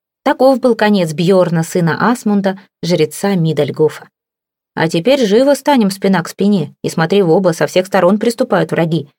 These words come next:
сказал Эрику Скалагрим. "А вон там бежит один", проговорил Эрик, указав на прокрадывавшегося к выходу Холя. У Скалагрима было еще в руке копье Эрика. Он метнул им в Холе, и так верен был его удар, что копье вонзилось в хребет Холя между лопаток,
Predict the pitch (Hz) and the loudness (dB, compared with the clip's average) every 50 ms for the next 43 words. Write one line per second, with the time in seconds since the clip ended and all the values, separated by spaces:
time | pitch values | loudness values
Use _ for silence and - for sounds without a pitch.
0 | _ _ _ _ - - - 170 156 156 151 - - 208 220 240 214 180 - 156 | _ _ _ _ -12 -6 -4 -2 0 0 0 0 0 0 0 2 0 0 -2 -2
1 | 147 - - - 165 160 156 147 175 180 170 156 147 - _ _ _ _ _ _ | -4 -4 -2 -2 -2 0 0 -2 -2 -2 -2 -4 -6 -8 _ _ _ _ _ _
2 | _ _ _ _ _ _ _ _ _ _ - - 175 190 247 320 330 320 302 311 | _ _ _ _ _ _ _ _ _ _ -6 -2 0 2 2 2 2 2 2 2
3 | 302 285 262 202 214 226 240 226 208 175 160 151 - - _ _ _ _ - 165 | 2 2 2 4 2 2 2 2 0 2 0 -2 -2 -6 _ _ _ _ -4 -2
4 | 165 160 170 160 165 165 160 156 - - 202 247 262 247 190 190 - - _ - | 0 0 2 2 2 2 2 0 0 0 0 2 2 2 0 -4 -6 -12 _ -8
5 | 190 190 220 220 208 208 175 - - 175 170 160 160 - 185 196 - 208 185 170 | -4 0 0 2 2 0 0 -2 -2 -2 -2 -2 -2 -2 -4 -2 0 0 0 0
6 | 156 160 160 156 156 - - 175 170 165 - - 185 190 - 202 208 196 - 165 | 0 0 -2 -2 -2 -4 -2 -2 -2 -2 -2 -4 -6 -4 -2 -2 -2 0 0 -2
7 | 160 196 196 - - 240 208 170 160 151 151 _ _ _ _ _ _ _ _ _ | -2 -2 -4 -2 0 2 2 2 0 -2 -6 _ _ _ _ _ _ _ _ _
8 | _ _ _ _ _ _ _ _ _ - 190 185 175 175 - - - 294 311 320 | _ _ _ _ _ _ _ _ _ -4 -2 -2 -2 -2 -4 -2 0 2 2 2
9 | 247 247 277 285 277 254 196 226 262 262 240 214 - - 226 208 208 190 202 214 | 2 2 0 2 2 2 2 2 2 2 2 0 2 0 0 0 0 0 -2 -2
10 | 208 - 226 226 226 220 214 202 226 240 226 - - - - - - - _ _ | -2 0 -2 0 2 2 4 4 4 2 2 0 -2 -8 -8 -10 -10 -12 _ _
11 | - 247 247 247 247 240 240 254 277 277 233 180 170 - - - 202 190 170 165 | 0 2 2 2 2 0 0 0 0 2 2 0 0 -2 -4 -2 0 2 2 2
12 | 156 - - 190 196 202 196 196 185 208 220 208 185 180 170 185 185 180 175 185 | 0 0 -2 -2 -2 -2 -2 0 2 2 2 2 2 0 0 0 0 0 0 0
13 | 175 180 175 175 165 208 214 208 - - - - 185 196 196 - 269 269 214 175 | 2 2 2 2 2 0 0 0 -2 -4 -4 -2 -2 -4 -2 0 2 2 2 2
14 | 170 175 160 - 180 160 151 156 - - - - 156 156 160 170 160 - - - | 0 0 0 0 0 0 0 -2 -4 -8 -8 -4 -2 0 0 0 -2 -2 -2 0
15 | 233 262 226 185 175 175 170 165 170 170 190 220 226 - 233 190 196 202 170 - | 2 2 2 2 0 0 -2 0 0 0 0 0 0 0 -2 -2 -2 -4 -8 -10